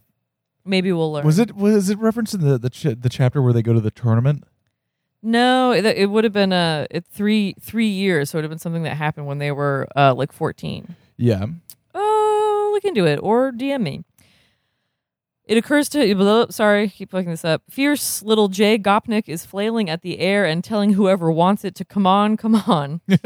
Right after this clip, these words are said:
Speaker 2: <laughs>
Speaker 1: Otis P. Lord and his cart sail clattering across Indochina toward the southern gate.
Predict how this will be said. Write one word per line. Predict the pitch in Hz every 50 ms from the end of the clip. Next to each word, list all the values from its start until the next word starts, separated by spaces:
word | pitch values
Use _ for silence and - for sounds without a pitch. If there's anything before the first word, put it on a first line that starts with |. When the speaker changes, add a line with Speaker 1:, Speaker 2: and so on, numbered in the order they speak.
| 220 - -
Speaker 2:
<laughs> | 220 - 277 233 - - 208 -
Speaker 1:
Otis | - 208 233 254 254 -
P. | _ - 247 247
Lord | 233 208 190 190 190 190 185 -
and | - 160 180
his | 180 175 165
cart | - - 226 214 214 208 - - - -
sail | - - - 208 196 196 190 185
clattering | _ - - 220 226 233 240 233 240 233 214 -
across | 185 - - 196 185 196 - -
Indochina | - 190 202 185 170 170 - 202 180 190 190 190 190 190
toward | _ - 170 160 160 156
the | 151
southern | - - 151 147 151 143 147
gate. | 151 165 170 180 185 -